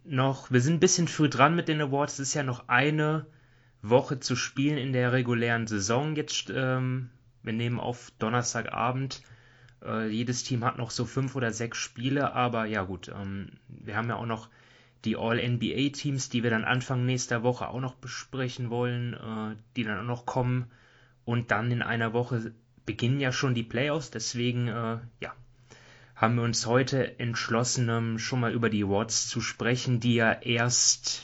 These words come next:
ja, nach der Saison dann, äh, verkündet werden, aber natürlich jetzt auch eines der interessantesten Themen sind. Und wir werden die, ja, wichtigsten Kategorien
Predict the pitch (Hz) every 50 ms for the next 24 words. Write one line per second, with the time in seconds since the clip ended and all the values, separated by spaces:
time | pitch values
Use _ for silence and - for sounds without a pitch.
0 | - - 117 117 104 90 90 92 104 104 110 123 139 - - 135 123 117 113 110
1 | 104 110 107 117 131 147 156 151 - - - - - - - - - - - -
2 | - - - - - - 117 117 123 123 123 117 117 117 117 113 113 - - -
3 | - - - 120 117 - - 139 151 156 156 151 151 - - 143 139 147 147 135
4 | 139 147 147 143 - - - - 113 117 123 117 120 117 117 113 107 110 - -
5 | 123 117 117 110 - 123 113 113 - - - 113 110 104 98 87 - 110 110 104
6 | - - - 101 104 101 - 104 - - 107 104 101 92 - - - - - -
7 | 117 123 120 101 92 92 107 113 120 117 - - - - 110 110 110 110 110 -
8 | 110 104 104 110 113 113 120 117 113 113 110 107 110 107 - - - - - -
9 | - - - - - - - 120 117 104 95 95 110 156 156 - - 143 - -
10 | - - 135 123 - - 135 127 139 123 110 113 107 104 117 127 143 143 143 143
11 | 139 - -